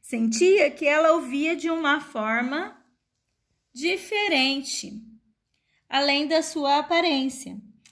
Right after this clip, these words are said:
A fera, enfim, havia se apaixonado de verdade. Numa noite, ao jantarem, pediu-a em casamento.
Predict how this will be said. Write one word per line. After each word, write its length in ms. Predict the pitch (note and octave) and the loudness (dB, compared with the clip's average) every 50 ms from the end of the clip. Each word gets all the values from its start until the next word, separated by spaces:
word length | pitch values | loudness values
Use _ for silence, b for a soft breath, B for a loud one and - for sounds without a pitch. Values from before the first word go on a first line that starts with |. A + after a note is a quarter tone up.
| b b b b _ | b b b b _
A 160 | - G#3 G#3 | -12 -12 -12
fera, 680 | G#3 - - E4 E4+ F#4 F4+ D#4 A#3+ - - A3+ - - | -8 -2 0 2 4 4 4 2 0 -2 -6 -8 -12 -8
enfim, 580 | B3 C#4 C#4 C#4+ C#4 - C4+ A#3+ A3+ A3 A3 - | -6 -6 -6 -6 -8 -10 -10 -8 -8 -10 -10 -8
havia 400 | - D4+ D#4+ C#4+ D4 D4+ D#4+ E4 | -6 -6 -6 -4 -2 -2 0 0
se 120 | E4 - - | 0 -2 -2
apaixonado 880 | D4+ D#4 - D#4+ D#4+ D#4 - - F#4+ F#4+ E4 C4+ C4 C4 C4 B3 D4 | -4 -2 -2 -2 -2 -2 -4 -6 -4 -2 0 0 0 0 -2 -4 -4
de 120 | C#4 C4+ D4 | -6 -6 -6
verdade. 760 | C4+ D#4 D#4+ F4 F4 C4+ B3 G#3+ G3 G3+ G#3 G3+ - - - _ _ _ _ b b b b b - | -4 -2 -2 -2 0 0 0 -2 -2 -4 -6 -10 -12 -14 -18 _ _ _ _ b b b b b -10
Numa 300 | A3 G#3+ G#3 G3+ F#3+ G3+ | -6 -4 -2 -2 -2 -2
noite, 520 | F#3+ G3 G3+ A3 C4 D#4+ E4 - - - | -2 -2 0 2 2 2 2 0 0 -2
ao 120 | C4 B3 | 0 0
jantarem, 800 | B3+ A#3 C4+ C4+ D#4+ F4 - - A3 G#3+ G#3 G3+ G#3+ A#3 A#3 B3+ B B B B B B | -2 -2 -4 -4 -6 -6 -6 -6 -4 -4 -4 -4 -4 -6 -8 -10 B B B B B B
pediu-a 440 | - A4 A4 G#4+ G4 F#4+ F4+ E4+ D#4+ | -10 -8 -4 -2 2 2 4 4 2
em 100 | D#4+ D#4 | 2 0
casamento. 840 | D4+ E4 D4 C#4 C4+ D#4 C#4+ D4+ C4+ A#3 G#3+ G#3+ G#3 G#3 - - - | 0 0 -2 0 0 0 0 0 0 -2 -2 -2 -4 -6 -8 -10 -16